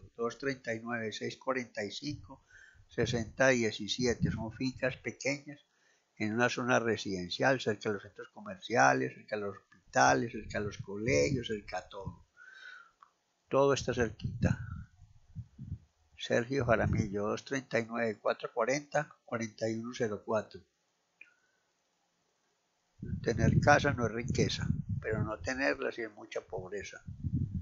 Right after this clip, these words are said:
Todos los hispanos pueden comprar su casa propia, lo único que necesita es tener ganas y dejar de pagar renta. Esa es mi campaña, que todos los hispanos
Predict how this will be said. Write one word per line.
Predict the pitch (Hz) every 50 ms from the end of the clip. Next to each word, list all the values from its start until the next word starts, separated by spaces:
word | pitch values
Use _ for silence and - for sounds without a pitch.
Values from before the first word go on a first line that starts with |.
| - - - - - - - - - _ _ _ _
Todos | - 120 120 127 139
los | 135 131 127
hispanos | 127 110 - - - 139 131 135 127 127 123 117 - _ -
pueden | - 123 123 123 123 123
comprar | - - - 110 98 92 - 110 110 110 110
su | - - 120 -
casa | - 110 117 - 113 107 104
propia, | 101 110 107 101 - - 110 101
lo | 101 104 107
único | 110 127 131 - _ -
que | - - 107 95 98
necesita | 107 104 101 101 98 98 - 135 143 139 - 120
es | 113 - _
tener | _ - - 123 113 110
ganas | 107 - 131 127 123 113 90 82 - - - - - _ - - -
y | -
dejar | 110 113 107 107 104 101
de | 113 127
pagar | 117 - 110 101 104 104 107 -
renta. | 104 110 110 104 98 _ _ - - - _ - - - - - - - - - - - - - - -
Esa | - - 101 107 127
es | 135 135
mi | 135 131
campaña, | - - 113 104 92 - _ - - 127 127 120 113 113 107
que | - - 107 98
todos | - - 131 139 143 139
los | 127 117 -
hispanos | 120 104 - - - 143 147 151 147 143 120